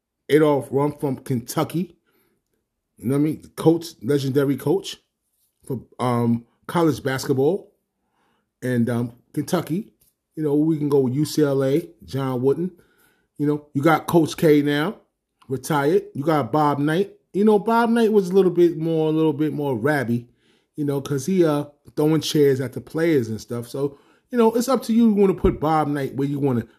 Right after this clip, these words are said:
place Bob Knight in the pantheon of college coaches. But he's definitely up there with that West,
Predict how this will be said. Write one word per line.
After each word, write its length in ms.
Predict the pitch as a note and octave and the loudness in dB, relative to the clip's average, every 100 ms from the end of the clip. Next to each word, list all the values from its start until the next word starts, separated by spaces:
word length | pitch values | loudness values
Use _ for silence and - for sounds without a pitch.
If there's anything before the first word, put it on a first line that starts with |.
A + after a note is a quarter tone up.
| _ | _
place 360 | - F3+ D#3 - | -2 2 2 0
Bob 300 | B2+ C3+ A#2+ | -2 0 0
Knight 320 | B2 A#2+ A#2 _ _ | -2 -4 -6 _ _
in 120 | D3+ | -4
the 80 | B2+ | -4
pantheon 840 | - - E3+ C3+ C3+ C#3 C3 A#2+ A#2+ _ - | -6 -8 -6 -6 -4 -4 -2 -4 -8 _ -20
of 80 | |
college 300 | - D3+ B2 | -6 -4 -4
coaches. 360 | - D3 - - - - | 0 0 0 -12 -18 -8
But 100 | D3 | 4
he's 200 | G#3+ D3 | 4 4
definitely 560 | - C4 C#4+ A#3 G#3 | 2 2 2 2 4
up 200 | G#3 - | 2 0
there 240 | - A2+ F2+ _ _ _ - - | -4 -6 -6 _ _ _ -10 2
with 180 | F3+ F3+ | 2 4
that 280 | E3+ B2+ | 2 0
West, 340 | D#3+ G3+ G3 | -2 -2 -2